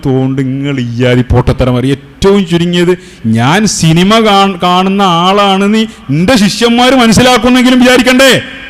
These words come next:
ബോധമുള്ളൊരു മൂല്യർ അങ്ങനെ മനസ്സിലാക്കണ്ടേ? മുസൽസൽ ഉമർ എന്ന് പറഞ്ഞാൽ സിനിമ, ഫിലിം. ഉമർ റളിയല്ലാഹു അൻഹുവിന്റെ ചരിത്രത്തെ ആസ്പദമാക്കിക്കൊണ്ട് നിർമ്മിച്ച സിനിമയാണത്.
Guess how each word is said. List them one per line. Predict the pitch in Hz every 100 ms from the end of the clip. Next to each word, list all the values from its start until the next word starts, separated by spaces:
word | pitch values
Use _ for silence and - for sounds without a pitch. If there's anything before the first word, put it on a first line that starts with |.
| - - - - - - -
ബോധമുള്ളൊരു | 127 175 254 262 294 277
മൂല്യർ | 269 262 262
അങ്ങനെ | 262 269
മനസ്സിലാക്കണ്ടേ? | 269 240 269 254 254 208 120 107 - -
മുസൽസൽ | 175 233 247 254
ഉമർ | 254 247 254
എന്ന് | 254 254
പറഞ്ഞാൽ | 247 254 254 -
സിനിമ, | - 220 262 294 294 254
ഫിലിം. | 269 339 294 143 - - - - - - -
ഉമർ | 151 254 277
റളിയല്ലാഹു | 247 247 240 240 240
അൻഹുവിന്റെ | 240 233 240 233 233
ചരിത്രത്തെ | 220 226 247 240 233 233 240 240 247 - - - - - - - -
ആസ്പദമാക്കിക്കൊണ്ട് | 202 254 - - 233 233 233 240 214 233 233 226 214
നിർമ്മിച്ച | 220 247 240 214 -
സിനിമയാണത്. | 226 - - 202 214 240 269 269 277 269 208